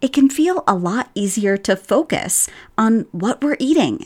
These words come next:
and what we look like. Our society and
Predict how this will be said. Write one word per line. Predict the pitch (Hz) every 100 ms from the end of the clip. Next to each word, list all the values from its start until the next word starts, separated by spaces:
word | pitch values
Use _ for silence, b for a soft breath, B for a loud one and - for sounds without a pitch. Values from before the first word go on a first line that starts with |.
| -
and | 185 185 170 143
what | 190
we | 254 240
look | 214 269
like. | 170 - - - - _ _ _ _ _ _ _ _ _ -
Our | 208 202
society | 233 - 220 - 214 240 214 165 -
and | 190 170